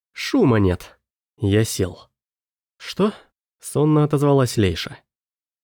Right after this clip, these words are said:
"Эти проклятые цикады, которые стрекочут всю ночь напролёт.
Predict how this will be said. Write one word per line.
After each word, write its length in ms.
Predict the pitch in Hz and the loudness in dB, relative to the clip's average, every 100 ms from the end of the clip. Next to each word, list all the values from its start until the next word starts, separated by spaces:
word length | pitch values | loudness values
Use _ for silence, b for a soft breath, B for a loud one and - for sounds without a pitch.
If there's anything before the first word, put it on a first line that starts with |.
| _ | _
"Эти 240 | 226 220 | -2 0
проклятые 500 | 220 226 226 214 202 | 0 0 0 2 0
цикады, 480 | 196 226 214 147 101 | 0 -2 0 0 0
которые 320 | 120 135 127 | 0 0 0
стрекочут 520 | 120 180 - 185 110 | 0 -2 -2 -2 -2
всю 180 | - 196 | -2 0
ночь 220 | 196 139 | 2 2
напролёт. 560 | 143 135 180 127 92 - | 0 0 2 0 -2 -14